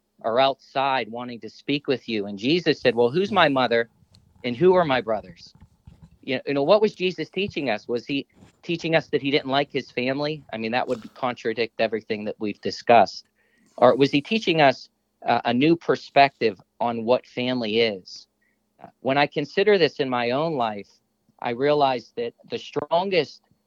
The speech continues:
bonds that I've had in my life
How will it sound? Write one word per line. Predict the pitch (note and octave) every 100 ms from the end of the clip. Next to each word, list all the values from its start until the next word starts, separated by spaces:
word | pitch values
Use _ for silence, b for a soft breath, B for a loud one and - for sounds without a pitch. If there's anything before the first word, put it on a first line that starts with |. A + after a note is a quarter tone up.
| _ -
bonds | G#2 C3 C3+ C3+ A2+ G2
that | A2+ A2+
I've | A2 -
had | A#2+ A#2 G#2+ - _ _
in | B2+ A#2+
my | A#2+ A2+
life | A2+ A2+ G#2+